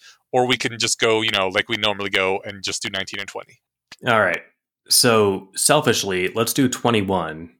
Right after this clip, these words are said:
Speaker 2: uh,
Speaker 1: Okay.
Speaker 2: because I wanna read more, but also it'd be a good experiment to see how much we can cover if we're dedicated on keeping on track.
Speaker 1: Exactly.
Speaker 2: Which, honestly, we should get, we should start practicing doing. So, um, I like our digressions, but,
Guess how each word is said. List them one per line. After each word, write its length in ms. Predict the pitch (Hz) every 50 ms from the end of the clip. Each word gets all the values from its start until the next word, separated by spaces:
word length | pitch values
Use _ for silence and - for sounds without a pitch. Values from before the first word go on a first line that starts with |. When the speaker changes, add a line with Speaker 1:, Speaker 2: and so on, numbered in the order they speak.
| _ _ _ _ _ _ _
Speaker 2:
uh, 340 | - 98 98 95 90 85 85
Speaker 1:
Okay. 220 | 131 120 - - - - - -
Speaker 2:
because 300 | 113 104 113 101 92 101
I 80 | 98
wanna 220 | 98 104 101 101 95
read 160 | 95 92 90
more, 320 | 95 95 92 85 80 82
but 140 | 85 117 -
also 280 | - 175 170 - - 131
it'd 100 | 123 110
be 60 | 117
a 40 | 110
good 120 | 117 101
experiment 460 | 92 - - 104 95 92 95 92 92
to 60 | -
see 160 | 92 - 117 104
how 100 | 113 113
much 160 | 110 104 104
we 60 | 101
can 100 | 104 95
cover 260 | - 104 98 95 92
if 80 | 90 -
we're 100 | 95 92
dedicated 520 | 95 95 110 101 98 92 - 98 95 90
on 120 | 92 90 87
keeping 260 | - 104 85 95 87
on 100 | 82 82
track. 440 | - - 82 82 80 - - _ _ _ _ _ _ _ _ 143
Speaker 1:
Exactly. 200 | 131 120 123 110
Speaker 2:
Which, 140 | 98 - - - -
honestly, 300 | 131 127 123 104 117 113
we 100 | 107 98
should 160 | - 117 104
get, 160 | 101 104 - - _ _ -
we 80 | 113
should 160 | - - 92
start 260 | - - 95 82 - -
practicing 460 | 110 98 90 87 90 85 87 85 82
doing. 340 | 85 82 80 78 78 80 _
So, 440 | - - - - 95 87 85 85 - - _ _ _ _ _ _ _ -
um, 180 | - 90 87 87
I 80 | 113 123
like 140 | 139 143 123
our 60 | 110
digressions, 540 | 104 104 98 104 98 - - 101 95 90 -
but, 260 | - 98 90 87